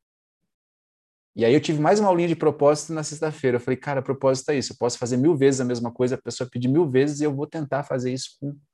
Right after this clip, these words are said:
toda a alegria possível." Porque isso é dom.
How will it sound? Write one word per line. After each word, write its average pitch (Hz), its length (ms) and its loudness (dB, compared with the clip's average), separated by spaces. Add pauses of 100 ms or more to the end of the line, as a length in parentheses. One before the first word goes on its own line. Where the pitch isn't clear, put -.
(120)
toda 131 200 0
a - 20 -2
alegria 120 260 0
possível." - 460 -14 (1040)
Porque - 200 -6
isso 101 160 -2
é 135 60 0
dom. 139 320 2